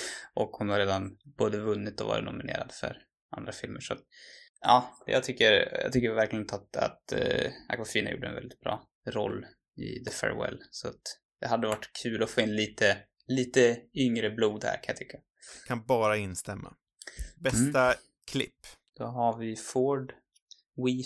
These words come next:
Speaker 1: Ferrari, eh, The Irishman, Jojo Rabbit, Joker och Parasit. Kanske
Speaker 2: Den
Speaker 1: ska
Speaker 2: här var
Speaker 1: tillägga
Speaker 2: lite
Speaker 1: också att Ford,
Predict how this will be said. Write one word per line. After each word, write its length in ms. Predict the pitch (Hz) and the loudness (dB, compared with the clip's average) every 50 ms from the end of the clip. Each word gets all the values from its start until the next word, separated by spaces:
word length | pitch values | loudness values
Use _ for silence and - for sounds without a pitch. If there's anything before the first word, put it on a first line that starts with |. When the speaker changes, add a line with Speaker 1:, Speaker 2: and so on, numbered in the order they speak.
| - - | -4 -2
Speaker 1:
Ferrari, 480 | - 131 120 120 117 123 131 151 180 208 233 - _ _ _ - - - _ _ _ _ _ _ - | 0 0 2 4 4 4 2 2 0 -4 -6 -10 _ _ _ -20 -20 -20 _ _ _ _ _ _ -4
eh, 320 | 117 117 113 110 110 110 110 | -2 0 2 2 2 2 4
The 60 | - | 6
Irishman, 760 | - 123 123 127 127 127 - - 127 123 120 120 123 123 120 - _ _ _ _ _ _ _ - - | 6 6 6 6 4 2 -2 -4 -2 -2 -2 -2 -4 -6 -8 -12 _ _ _ _ _ _ _ -4 -2
Jojo 420 | 117 117 117 117 113 117 113 110 | -2 0 -2 -2 -2 -2 -2 0
Rabbit, 720 | 110 110 110 110 110 113 - 110 107 - _ - - - _ _ - | 0 2 2 0 0 0 -2 -2 -2 -4 _ -16 -18 -18 _ _ -6
Joker 680 | 113 110 107 110 107 107 - - - 117 110 107 110 - _ _ _ _ - | -4 -2 0 0 -2 -4 -6 -6 -2 -2 0 -2 -2 -6 _ _ _ _ -6
och 220 | - 131 - _ - - - _ _ _ _ - | -6 -6 -8 _ -20 -20 -20 _ _ _ _ -6
Parasit. 840 | - 110 107 - - - - - - - - _ _ - - - - _ _ _ _ - | -4 -4 -4 -4 -4 -4 -4 -6 -8 -10 -14 _ _ -14 -14 -14 -14 _ _ _ _ -8
Kanske 200 | - 123 113 - | -6 -4 -4 -2
Speaker 2:
Den 60 | 120 | 0
Speaker 1:
ska 0 | |
Speaker 2:
här 80 | 117 | 2
var 40 | 123 | 4
Speaker 1:
tillägga 140 | 135 127 120 | 4 4 4
Speaker 2:
lite 140 | 131 127 123 | 4 4 4
Speaker 1:
också 160 | 117 - 123 | 4 4 4
att 100 | 117 - | 4 4
Ford, 340 | - - 156 139 123 120 | 4 4 8 10 10 10